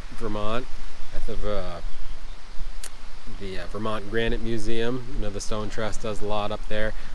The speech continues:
Probably gonna bring over a few blocks from my quarry, just as a offering. And then on May twenty-second, I gotta take that test, you know, to try to become a level one certified dry stone waller.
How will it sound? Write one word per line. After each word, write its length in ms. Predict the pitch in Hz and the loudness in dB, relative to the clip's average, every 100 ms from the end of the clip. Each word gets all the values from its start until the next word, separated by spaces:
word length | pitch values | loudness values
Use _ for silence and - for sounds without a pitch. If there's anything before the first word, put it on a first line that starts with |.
| - | -2
Probably 240 | 127 120 117 | -2 0 0
gonna 160 | 113 | -2
bring 260 | 101 120 120 | 0 0 2
over 300 | 120 110 113 | 2 0 0
a 60 | |
few 220 | - 123 - | 2 4 6
blocks 720 | - 110 117 117 - - - | 6 4 2 2 0 2 2
from 180 | - 120 | 4 4
my 120 | 113 | 4
quarry, 500 | - 117 113 117 120 - - - - - - | 6 4 4 4 4 2 2 0 0 -4 -4
just 300 | - - - | 0 2 4
as 220 | 104 95 110 | 2 2 4
a 200 | 107 - - - - | 6 6 6 6 6
offering. 520 | 110 107 - 113 120 120 - - - - - - - - - - - - - - | 4 4 2 2 0 4 4 4 0 0 2 4 6 4 4 4 4 4 4 4
And 80 | - | 4
then 120 | 165 160 | 4 4
on 280 | 160 147 | 4 4
May 360 | 151 170 180 175 | 4 6 6 4
twenty-second, 800 | - 180 170 - 170 156 151 131 - - - | 4 4 6 6 6 6 4 2 2 0 0
I 80 | |
gotta 180 | 120 127 | 0 0
take 280 | 120 131 - | 2 2 4
that 220 | 127 123 | 2 2
test, 480 | - 135 120 - - - - - - - - - - - - | 4 4 4 4 2 2 4 6 4 2 0 2 0 0 2
you 100 | 143 | 2
know, 160 | 135 - | 2 2
to 260 | 120 113 104 120 - | 2 2 -2 0 0
try 140 | 123 | 0
to 60 | 107 | -4
become 440 | 104 113 107 104 - - - - - - - - | -4 -4 -4 -4 -6 -4 -2 -2 -4 -4 -4 -4
a 80 | 120 | -4
level 320 | 110 117 110 | -4 -2 -2
one 280 | 104 110 107 | -2 -2 -2
certified 520 | - 113 107 113 101 | -2 0 0 0 -2
dry 200 | 107 104 | -4 -4
stone 360 | 95 101 107 104 | -4 -4 -2 -2
waller. 440 | 104 101 101 101 | -2 -2 0 2